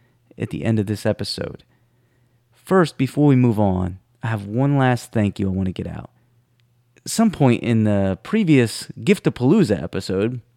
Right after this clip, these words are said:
I told you about, uh, a charity that my family and I were working on giving towards called Code, Code Purple, which is an organization that works with, uh, helping homeless families or disadvantaged families.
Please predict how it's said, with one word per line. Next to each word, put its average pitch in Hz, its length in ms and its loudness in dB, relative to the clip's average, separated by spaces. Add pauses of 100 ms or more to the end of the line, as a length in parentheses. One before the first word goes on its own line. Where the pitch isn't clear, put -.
(720)
I 127 80 -2
told 160 360 2
you 165 160 6
about, 120 520 4 (580)
uh, 101 420 0 (360)
a 110 120 -2
charity 120 480 2
that 90 160 -2
my 98 140 -2
family 107 760 -2
and 98 120 -4
I 98 160 -2
were 101 140 -4
working 104 460 -2
on 98 140 0
giving 139 360 0
towards 95 500 -4 (540)
called 107 260 -2
Code, 156 300 2 (140)
Code 170 260 2
Purple, - 420 -4 (360)
which 147 340 0
is 143 220 2
an 139 120 2
organization 143 600 0
that 117 120 2
works 120 340 -4
with, 110 400 0 (460)
uh, - 140 -10
helping 110 440 -2
homeless 110 440 -2
families 120 420 0
or 101 60 0
disadvantaged 101 720 -4
families. 107 600 0